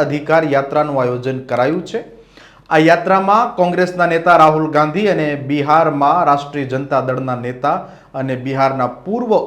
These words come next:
ઉપમુખ્યમંત્રી તેજસ્વી યાદવ નેતૃત્વ કરી રહ્યા છે. વોટર અધિકાર યાત્રામાં એક નેતા ભાન ભૂલ્યા હોય તેમ પી એમ મોદી અને તેમના માતા માટે અસભ્ય ભાષા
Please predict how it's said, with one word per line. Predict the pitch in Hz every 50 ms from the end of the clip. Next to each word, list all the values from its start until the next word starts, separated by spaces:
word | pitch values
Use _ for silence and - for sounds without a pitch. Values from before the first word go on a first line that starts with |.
| - 190
ઉપમુખ્યમંત્રી | 190 190 170 151 151 147 - - 151 139 131 127 127 135 143 170 180 180 -
તેજસ્વી | 143 135 127 143 143 143 - - 139 127 113
યાદવ | 120 135 160 175 160 - - - - - - _ _ _ _ 110 117
નેતૃત્વ | 123 123 - 147 180 180 185 185 185 185 175
કરી | 175 180 175 180
રહ્યા | 180 190 196 190 -
છે. | - 254 294 - - - _ _ _ _ -
વોટર | 151 151 175 208 - - 262 247 220
અધિકાર | 185 180 202 190 202 202 196 196 175
યાત્રામાં | 170 170 - - 190 196 202 214 240 233 202
એક | 190 190 175 175
નેતા | 175 170 185 190 185 180 135 120
ભાન | 135 147 175 220 226 185
ભૂલ્યા | 151 156 165 160 160 160 147 147
હોય | 147 143 147 147
તેમ | 170 170 147 123 113 -
પી | - 151 156 160
એમ | 151 139 135 147
મોદી | 160 175 185 214 165 143
અને | 135 131 127 143
તેમના | 143 147 147 151 151 143 123 113 123
માતા | 131 143 139 - 233 233
માટે | - 131 123 - - 180 - - - - - _ _ _ -
અસભ્ય | 156 - - 175 143 139 156 135 107
ભાષા | 123 131 127 - - 135 117